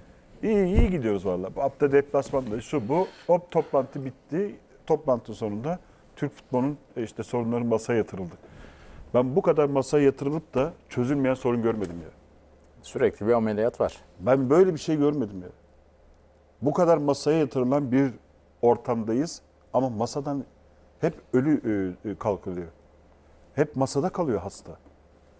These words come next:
Speaker 1: Ya bu, bak, Türk futbolunda Ramazan ayında Allah herkesin orucunu kabul etsin. Ama en çok iftarı ben Türk futbolunda görürüm. Herkes iftar verir.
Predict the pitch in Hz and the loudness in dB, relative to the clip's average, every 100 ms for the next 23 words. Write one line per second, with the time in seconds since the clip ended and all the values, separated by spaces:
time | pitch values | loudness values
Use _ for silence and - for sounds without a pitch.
0 | _ _ - - 120 110 139 - 135 - | _ _ -20 0 0 0 -4 2 0 0
1 | _ _ _ _ _ _ _ _ _ _ | _ _ _ _ _ _ _ _ _ _
2 | _ _ 180 190 - - 143 - 127 113 | _ _ 0 0 -2 -8 -6 2 2 2
3 | 101 98 127 143 143 165 120 95 101 135 | 0 2 2 2 0 0 0 -2 -4 0
4 | 127 131 123 147 135 127 123 117 120 117 | 0 2 0 -2 -4 -4 -4 -4 -6 -6
5 | 107 95 85 - - - - - - - | -6 -6 -8 -10 -20 -20 -20 -20 -20 -20
6 | - - - - - 151 151 - 185 202 | -20 -20 -20 -4 0 2 0 0 -2 -2
7 | - 156 - 139 - 147 156 139 139 - | -6 -8 -6 -10 0 2 2 -2 -4 -12
8 | - 127 120 113 95 - - - _ - | -4 0 2 2 0 -6 -20 -20 _ -20
9 | - - _ _ _ - - 165 - - | -20 -20 _ _ _ -12 -6 -6 -8 -12
10 | 117 123 - 107 90 78 - | -10 -10 -6 -8 -8 -14 -18